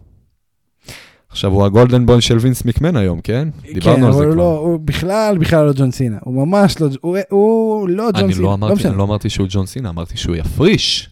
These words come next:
Speaker 1: את ג'ון סינה.
Speaker 2: אני לא אומר, אני חושב שהוא לא, הוא לא מי שצריך להפריש את
Speaker 1: פעם
Speaker 2: ג'ון
Speaker 1: אנחנו חשבנו שזה יהיה רומן ריינס, אני מזכיר לך.
Speaker 2: סינה. זה, זה צריך להיות רומן ריינס.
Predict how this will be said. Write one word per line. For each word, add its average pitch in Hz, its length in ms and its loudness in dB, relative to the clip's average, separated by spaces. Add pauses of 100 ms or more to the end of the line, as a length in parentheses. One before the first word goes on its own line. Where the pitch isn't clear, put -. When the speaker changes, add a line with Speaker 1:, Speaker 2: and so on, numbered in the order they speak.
(260)
Speaker 1:
את 87 80 -6
ג'ון 78 220 -4
סינה. 85 260 -8
Speaker 2:
אני 135 120 2
לא 151 60 4
אומר, 156 140 2 (100)
אני 156 140 0
חושב 180 140 0
שהוא 180 140 2
לא, 165 120 4 (220)
הוא 156 140 -4
לא 190 160 2
מי 175 100 2
שצריך 139 260 -4
להפריש 131 260 -2
את 120 40 -10
Speaker 1:
פעם 120 220 2
Speaker 2:
ג'ון 131 100 4
Speaker 1:
אנחנו 123 200 2
חשבנו 123 340 2
שזה 113 240 2
יהיה 120 100 4
רומן 117 300 4
ריינס, 143 300 -2
אני 87 120 -4
מזכיר 85 300 -6
לך. 135 220 -6 (1080)
Speaker 2:
סינה. 139 160 -10
זה, 123 360 -2
זה 127 120 -2
צריך 175 180 0
להיות 156 140 0
רומן 117 220 -4
ריינס. 107 280 -14